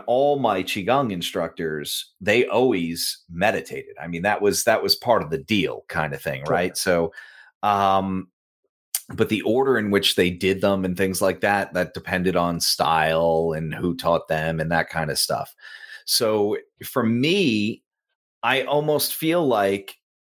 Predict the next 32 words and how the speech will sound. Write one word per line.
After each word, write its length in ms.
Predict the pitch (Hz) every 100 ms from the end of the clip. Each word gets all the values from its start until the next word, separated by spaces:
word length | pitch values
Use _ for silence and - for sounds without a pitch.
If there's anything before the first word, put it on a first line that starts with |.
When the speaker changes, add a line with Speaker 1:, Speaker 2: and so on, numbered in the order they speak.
| -
Speaker 1:
right 420 | 127 123 151 175
now, 320 | 98 139 190
I 80 | 101
think 240 | - 175
doing 240 | 175 180 175
the 80 | 123
Qigong 560 | - 135 107 107 135
is 180 | 143 95
winning 340 | 85 90 123 147
a 40 |
little 220 | 156 170
bit 220 | 170 180
because 260 | 180 - 101
I 80 | 104
feel 380 | - 139 101 98
looser. 500 | 104 127 143 135 123
I 60 |
feel 220 | 101 117
like 180 | 104 95
I've 120 | 98
got 200 | 95 104
some 140 | - 98
energy 400 | 95 101 95 98
moving, 800 | 95 107 117 117 127 117 117 113
you 80 | 98
know, 120 | 101
your 200 | 95 95
hands 340 | 101 104 101
feel 180 | - 104
nice 320 | 101 98 -
and 140 | 98 95
warm. 600 | 101 98 107 101 104